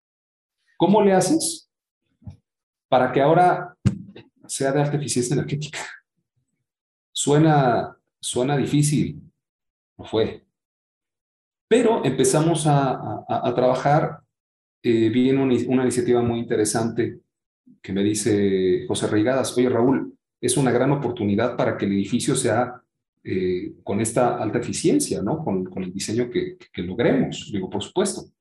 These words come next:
Pero aquí es donde viene también una propuesta de parte de mi oficina hacia todos.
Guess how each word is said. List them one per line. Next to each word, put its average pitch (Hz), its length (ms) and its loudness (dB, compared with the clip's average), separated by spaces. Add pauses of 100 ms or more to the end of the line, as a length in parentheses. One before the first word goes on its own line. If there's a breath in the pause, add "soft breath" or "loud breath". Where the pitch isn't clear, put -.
(480)
Pero 110 200 2
aquí - 140 -2
es 131 80 0
donde 120 180 0
viene 113 240 -2
también 104 580 -2 (420)
una 110 520 0
propuesta 113 800 0 (100)
de 92 140 -8
parte 113 300 -2
de 104 100 2
mi 92 80 0
oficina 113 480 0
hacia 90 240 -6
todos. - 540 -4